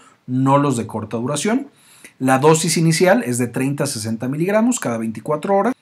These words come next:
y puede llegar hasta ciento veinte miligramos al día. Este es, eh, de los primeros medicamentos que hubo, entonces va a tener un efecto muy amplio sobre vasos sanguíneos y sobre corazón, y por lo tanto va a ser de los que más generan este reflejo autónomo.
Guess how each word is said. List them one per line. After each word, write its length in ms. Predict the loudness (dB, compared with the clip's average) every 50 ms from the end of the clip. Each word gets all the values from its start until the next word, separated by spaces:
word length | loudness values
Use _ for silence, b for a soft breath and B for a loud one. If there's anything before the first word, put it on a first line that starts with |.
| b b b b
y 80 | -4
puede 240 | 0 2 2 4 4
llegar 140 | 6 6 4
hasta 180 | 4 4 0 -2
ciento 320 | 0 0 0 2 2 2
veinte 220 | 2 2 0 0
miligramos 500 | 0 0 -2 -2 -2 -2 -2 -2 -4 -4
al 160 | -8 -10 -10 -10
día. 300 | -14 -18 -20 -20 -20 _ _ B B B B B B B B 2
Este 280 | 2 2 2 2 0 0
es, 200 | 0 -2 -4 -6
eh, 220 | -8 -8 -8 -8 -6
de 160 | -2 0 2
los 240 | 2 2 2 0 -2
primeros 500 | -2 -2 0 2 2 2 2 2 2 2
medicamentos 380 | 0 0 0 0 -2 -2 -2 -2
que 80 | 0
hubo, 200 | 0 2 2 2
entonces 240 | 0 0 -2 -4 -2
va 80 | -2 -2
a 60 | -2
tener 240 | -2 -2 -2 0 0
un 140 | 0 0 -2
efecto 400 | -2 -4 -6 -8 -6 -4 -4 -2
muy 320 | 0 0 0 0 0 0
amplio 340 | 0 0 0 0 2 0 0
sobre 300 | 0 0 -4 -2 -2 -4
vasos 220 | -4 -4 -4 -4
sanguíneos 500 | -4 -2 -2 0 0 0 -2 -4 -6 -8 B B B B B B -6
y 180 | 0 2 2
sobre 320 | 4 4 4 2 2 0 0
corazón, 460 | 2 2 2 2 0 0 0 0 -2 B B B B B B B B -4
y 180 | 0 0 2
por 220 | 4 4 4 4 4
lo 140 | 4 4
tanto 340 | 4 4 2 4 4 2 4
va 220 | 4 4 6 4 4
a 60 | 2
ser 200 | 2 0 0 0
de 120 | 0 0
los 160 | 0 0 -2
que 120 | -4 -4 -2
más 280 | 0 0 0 -2 -2
generan 260 | -2 -2 -2 -2 -2 -2
este 420 | -4 -4 -4 -6 -6 -6 -8 -12 -14
reflejo 580 | -10 -10 -8 -6 -4 -4 -4 -4 -4 -8 -12 -10 -10
autónomo. 640 | -10 -10 -10 -10 -10 -12 -12 -12 -12 -14 -16 -18